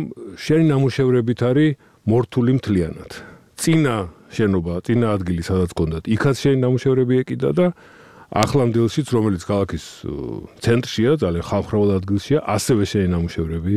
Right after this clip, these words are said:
კიდია. არის, ასე ვთქვათ, ამ ადგილის უკვე პირდაპირი გაგებით როლი. წეღან შენ თქვი, რომ იმის გამო, რომ ოჯახს აქვს შემოსავალი, შენ ხარ თავისუფალი მხატვარი, რჩები, აღარ გიწევს რაღაცა ყო-, ყოველი ნახატის, რა ქვია, გაყიდვის, თანხა-, თანხისთვის ლოდინი, არამედ გააქვს,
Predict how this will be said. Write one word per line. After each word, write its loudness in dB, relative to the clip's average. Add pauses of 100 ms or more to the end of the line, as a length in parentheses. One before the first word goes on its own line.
(140)
კიდია. -8 (180)
არის, 0
ასე 2
ვთქვათ, -2
ამ 0
ადგილის 0 (220)
უკვე -2
პირდაპირი 2
გაგებით 2
როლი. 2
წეღან 2
შენ 0
თქვი, 0
რომ 4 (280)
იმის 0
გამო, 2
რომ 2
ოჯახს -2
აქვს -2
შემოსავალი, 2 (420)
შენ -2
ხარ 2
თავისუფალი 0
მხატვარი, 0
რჩები, 0
აღარ 2
გიწევს 0
რაღაცა 0
ყო-, -2
ყოველი 2
ნახატის, -2 (540)
რა 0
ქვია, 2
გაყიდვის, 0 (340)
თანხა-, -2
თანხისთვის 0
ლოდინი, 2
არამედ 0
გააქვს, -4